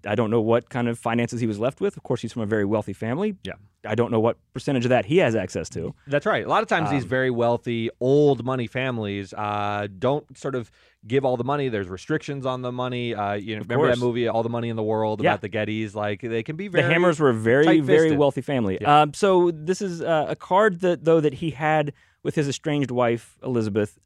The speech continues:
Speaker 1: Um,
Speaker 2: They're going through a divorce.
Speaker 1: Yeah. So
Speaker 2: That's what he says. He says, "Look, this is a joint card. It'll get worked out." I could, what he, what he's signaling is, obviously we can pay this off, but it's in dispute. This is in dispute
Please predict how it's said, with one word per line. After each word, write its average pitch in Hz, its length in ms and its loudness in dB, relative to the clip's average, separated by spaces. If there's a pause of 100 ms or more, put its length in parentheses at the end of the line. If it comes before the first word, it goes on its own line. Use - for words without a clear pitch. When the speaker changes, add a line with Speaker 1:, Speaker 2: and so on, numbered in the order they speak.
(140)
Speaker 1:
Um, 104 420 -4
Speaker 2:
They're 113 140 -4
going 107 260 -4
through 107 160 -6
a 107 40 -6
divorce. 92 500 -10
Speaker 1:
Yeah. 117 500 2
So 139 480 2 (640)
Speaker 2:
That's 226 140 0
what 277 80 0
he 247 80 -2
says. 113 240 -2
He 120 60 -12
says, 135 200 -4
"Look, 147 140 -2
this 151 140 -6
is 143 100 -10
a 135 60 -6
joint 160 260 -4
card. 135 380 -2
It'll 127 160 -2
get 123 180 -4
worked 123 240 -2
out." 110 420 -2
I 113 140 -4
could, 123 180 -10 (200)
what 196 180 0
he, 196 100 -6
what 190 140 -4
he's 185 140 -2
signaling 170 360 -2
is, 127 240 -6 (160)
obviously 156 300 -4
we 139 100 -2
can 123 140 -8
pay 127 160 -2
this 113 220 -4
off, 113 280 -2
but 107 140 -6
it's 107 140 -8
in 120 160 -6
dispute. 104 440 -8
This 123 200 -6
is 120 100 -4
in 131 80 -2
dispute 120 400 -4